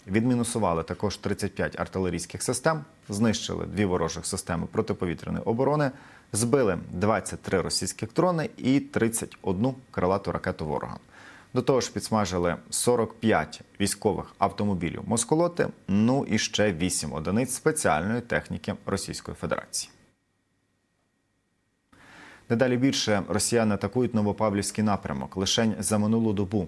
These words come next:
московити двадцять п'ять разів намагалися прорвати оборону. Про це звітують у Генштабі. На Авдіївському напрямку наші воїни відбили п'ять ворожих атак. Загалом за минулу добу відбулося майже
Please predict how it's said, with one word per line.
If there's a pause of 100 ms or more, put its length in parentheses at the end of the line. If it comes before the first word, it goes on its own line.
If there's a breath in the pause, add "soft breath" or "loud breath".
московити
двадцять
п'ять
разів
намагалися
прорвати
оборону. (140)
Про
це
звітують
у
Генштабі. (520 loud breath)
На
Авдіївському
напрямку (100)
наші
воїни
відбили
п'ять
ворожих
атак.
Загалом
за
минулу
добу
відбулося
майже